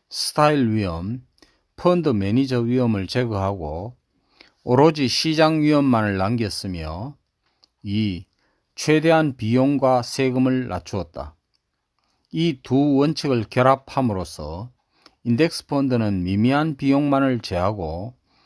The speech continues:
주식 시장에서 얻은 전체 수익을 돌려줄 수 있었다. 나는 전통적 인덱스 펀드를 추구하는 건전한 투자업과 투자자들이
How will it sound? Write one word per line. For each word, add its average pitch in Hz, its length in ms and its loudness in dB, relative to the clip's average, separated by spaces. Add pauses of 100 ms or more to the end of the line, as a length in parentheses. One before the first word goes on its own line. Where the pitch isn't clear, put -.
(300)
주식 170 380 -2
시장에서 120 840 0
얻은 120 500 0
전체 143 480 -2
수익을 120 720 2
돌려줄 117 640 2
수 117 340 -4
있었다. 82 580 -12 (720)
나는 131 540 2 (520)
전통적 151 800 2
인덱스 131 640 0
펀드를 131 440 0
추구하는 104 800 -4 (560)
건전한 143 600 2
투자업과 117 840 0
투자자들이 98 1040 -4